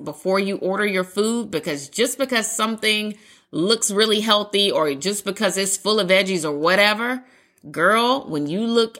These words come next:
at that nutrition fact, it might say something completely different that just wouldn't work for you,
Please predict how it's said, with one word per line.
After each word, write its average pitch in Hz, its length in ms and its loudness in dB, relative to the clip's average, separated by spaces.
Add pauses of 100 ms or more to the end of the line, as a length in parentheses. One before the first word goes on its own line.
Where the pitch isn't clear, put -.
at 196 400 0 (200)
that 175 340 -2
nutrition 185 600 -4
fact, 123 460 -2 (200)
it 190 240 2
might 175 380 0
say 160 400 0
something 151 420 -2
completely 180 460 -4
different 156 340 -4
that 131 140 -2
just 160 220 -4
wouldn't 165 280 -2
work 214 200 -2
for - 80 -6
you, 147 220 -2